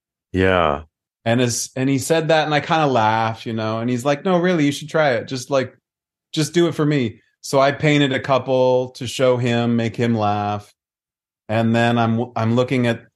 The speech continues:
Speaker 2: them and going, like, "That's kind of interesting, though. Like, that's weird.
Speaker 1: Yeah.
Speaker 2: I wonder." And then I brought those paintings to Tebow, um, for a studio visit, and I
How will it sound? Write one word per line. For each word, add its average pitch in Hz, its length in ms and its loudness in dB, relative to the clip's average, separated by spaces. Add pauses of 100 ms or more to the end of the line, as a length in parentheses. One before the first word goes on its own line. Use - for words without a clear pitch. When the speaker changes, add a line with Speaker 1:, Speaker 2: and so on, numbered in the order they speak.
(180)
Speaker 2:
them 113 380 0
and 110 140 -2
going, 107 240 0
like, 101 180 -2
"That's 214 260 -4
kind 107 300 -2
of 85 140 -2
interesting, 92 680 -6
though. 92 300 -4
Like, 110 240 -4
that's 156 260 -4
weird. 90 500 -6 (360)
Speaker 1:
Yeah. 98 260 2
Speaker 2:
I 143 100 2 (200)
wonder." 92 480 -4 (500)
And 123 140 -2
then 131 100 2
I 127 60 4
brought 135 320 0
those 143 240 0
paintings 139 460 -2
to 127 140 -6
Tebow, 113 720 -2 (460)
um, 98 680 -2 (680)
for 120 160 2
a 107 40 0
studio 147 380 0
visit, 92 540 -4
and 101 200 -4
I 98 260 -4